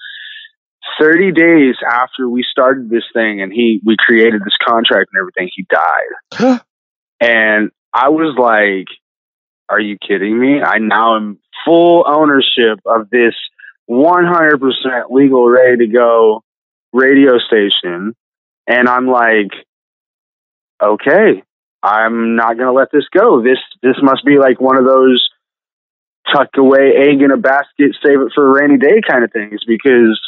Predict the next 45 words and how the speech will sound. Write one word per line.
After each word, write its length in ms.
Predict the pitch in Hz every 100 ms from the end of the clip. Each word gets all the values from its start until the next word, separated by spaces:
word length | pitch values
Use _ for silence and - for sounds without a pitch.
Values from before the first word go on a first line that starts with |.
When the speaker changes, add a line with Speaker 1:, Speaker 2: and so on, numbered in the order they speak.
| -
Speaker 1:
I 80 | 113
mean, 160 | 117
I, 80 | 117 - -
I 120 | 143
wasn't 320 | 165 165 135 107
ready 180 | 117 139 -
for 160 | 156
it. 60 | 156
I 40 |
wasn't 280 | 110 104 101
expecting 460 | - - 151 320 175
it. 100 | 156 - - -
But 100 | 127
I'm 60 | 131
gonna 120 | 135
tell 180 | 139 135
you 80 | 127
something. 300 | 113 95 90 90
From 140 | 123
the 60 | 120
moment 320 | 117 131 143
I've 140 | 139 135
got 240 | 139 151
it 140 | 170 180 _ _ -
until 340 | 107 - 135
now, 420 | 135 143 123 104 107 _ _ _ 92
I've 100 | 95
never 260 | 117 117
had 220 | 113 104
any 240 | 80 123 127
problems 400 | 143 127 117 104
taking 240 | 117 110 113
care 220 | 123 113
of 160 | 92 82
it. 100 | -
And 360 | 101 101 101 87
that 300 | 113 123 117 -
in 140 | 120
itself 520 | 110 - - 131 107 -
is, 180 | 95 - - _ _ _
that's 160 | 113 110
crazy. 420 | - 127 92 87
Like, 160 | 85 90 -
financial 540 | 117 123 127 131 131
wise, 400 | 123 127 123 120